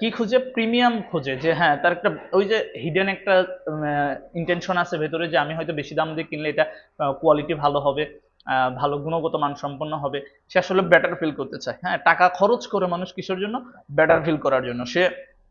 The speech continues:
iPhone মানুষ কেন ইউজ করে? iPhone, আহ, দুই লাখ টাকা দিয়ে iPhone না কিনে আপনি, আহ, এক লক্ষ টাকা দিয়ে ওই সেম, আহ, ফিচার সম্বলিত আপনি অন্য ফোন পাবেন, কিন্তু iPhone কেন কিনতেছে? ওই যে গুড ফিল, ফিল নেওয়ার জন্য। কেন?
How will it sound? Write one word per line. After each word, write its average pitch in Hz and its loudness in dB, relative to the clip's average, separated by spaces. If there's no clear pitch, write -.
iPhone 165 4
মানুষ 196 0
কেন 185 0
ইউজ 202 -2
করে? 139 2
iPhone, 151 2
আহ, 135 -2
দুই 147 0
লাখ 165 2
টাকা 190 2
দিয়ে 180 4
iPhone 175 -2
না 180 0
কিনে 180 -4
আপনি, 165 -4
আহ, 143 0
এক 156 0
লক্ষ 160 -2
টাকা 165 2
দিয়ে 170 2
ওই 156 -2
সেম, 233 0
আহ, 151 4
ফিচার 202 2
সম্বলিত 196 0
আপনি 190 0
অন্য 170 -2
ফোন 170 0
পাবেন, 143 4
কিন্তু 160 0
iPhone 196 -2
কেন 202 -4
কিনতেছে? 214 -6
ওই 247 -4
যে 220 -4
গুড 185 0
ফিল, 156 0
ফিল 185 -2
নেওয়ার 139 -2
জন্য। 120 -12
কেন? 190 0